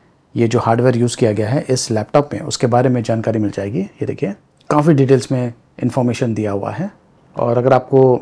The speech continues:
सिस्टम को ऑप्टिमाइज़ करना है, तो वो भी यहाँ पर दिया हुआ है। एआई ऑडियो का भी ऑप्शन दिया हुआ है। जो माइक्रोफोन पिकअप है, वो आपको कैसा चाहिए,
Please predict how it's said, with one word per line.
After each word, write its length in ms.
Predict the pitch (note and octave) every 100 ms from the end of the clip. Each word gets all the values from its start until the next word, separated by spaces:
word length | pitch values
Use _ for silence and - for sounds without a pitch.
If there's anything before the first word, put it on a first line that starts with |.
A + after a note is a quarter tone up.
| -
सिस्टम 300 | C#3 - C#3
को 100 | C3
ऑप्टिमाइज़ 380 | A#2+ B2 B2 A#2+
करना 300 | C3+ B2+ C3
है, 120 | C3+
तो 140 | C3
वो 220 | A2 A2+ A2+
भी 300 | A#2+ B2 A#2
यहाँ 220 | B2 A#2
पर 320 | A2+ A2+ A2
दिया 240 | G2 A2+
हुआ 220 | A2 G#2+ A2
है। 180 | F3 - _ _ _ _ _ -
एआई 300 | D3 D3 D#3
ऑडियो 340 | - C3 D3
का 140 | C#3+ C#3+
भी 120 | D3
ऑप्शन 320 | B2+ - C3
दिया 180 | A#2+ G#2+
हुआ 200 | F#2 -
है। 180 | D3+ F3+ _ _ _ A#2+
जो 60 |
माइक्रोफोन 420 | A2+ A#2+ - C#3
पिकअप 320 | A2+ C3 D3+ C#3+
है, 220 | D3+ - _ _ _
वो 120 | B2+
आपको 220 | C3+ C3+ A#2+
कैसा 260 | A#2+ C3+
चाहिए, 480 | A#2 A#2+ B2 D3